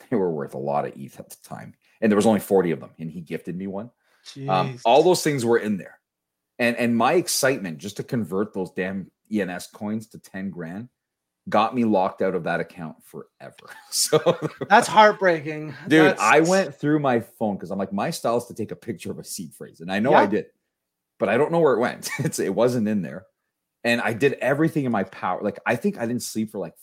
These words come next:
Speaker 1: five days after that. So that money stayed in limbo in that transfer portal there. <laughs> Okay.
Speaker 2: That's
Speaker 1: And I lost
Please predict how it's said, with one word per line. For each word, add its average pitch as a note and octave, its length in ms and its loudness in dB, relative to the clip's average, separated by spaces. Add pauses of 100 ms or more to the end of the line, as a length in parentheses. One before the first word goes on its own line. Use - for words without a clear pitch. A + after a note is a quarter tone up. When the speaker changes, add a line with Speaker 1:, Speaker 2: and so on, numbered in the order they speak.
Speaker 1:
five F#2 300 -8
days D#2 240 -8
after C#2+ 280 -20
that. C2 120 -20 (560)
So B2 140 -2
that D3+ 240 2
money F3 380 2
stayed C3 360 0
in G#2 220 0
limbo G2+ 560 -2
in G#2+ 140 -2
that G2+ 200 -4
transfer G#2 460 -4
portal C#2 420 -10
there. C2+ 320 -16
<laughs> - 60 -12
Okay. - 300 -10 (200)
Speaker 2:
That's - 720 -10 (280)
Speaker 1:
And G3+ 440 4
I C3 140 2
lost B2 420 0